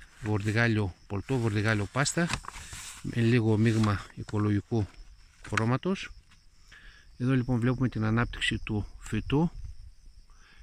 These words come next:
Εδώ συγκεκριμένα που θα εστιάσουμε με την κάμερα, το φυτό είχε το πρώτο στρες μέσα στο έτος.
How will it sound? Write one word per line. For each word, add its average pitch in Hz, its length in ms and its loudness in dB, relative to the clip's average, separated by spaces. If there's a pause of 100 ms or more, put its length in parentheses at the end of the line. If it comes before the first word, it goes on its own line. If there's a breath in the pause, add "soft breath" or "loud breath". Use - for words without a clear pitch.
(180 soft breath)
Εδώ 117 180 0
συγκεκριμένα 123 520 2
που - 100 -12
θα 117 100 0
εστιάσουμε 120 420 0
με 110 80 2
την 98 140 -6
κάμερα, 139 540 2 (1000 soft breath)
το 117 120 -4
φυτό 120 440 2 (2000 loud breath)
είχε 113 260 2
το 101 140 -2
πρώτο 117 480 0 (440 loud breath)
στρες - 720 0
μέσα 104 240 0
στο - 180 -2
έτος. 139 480 0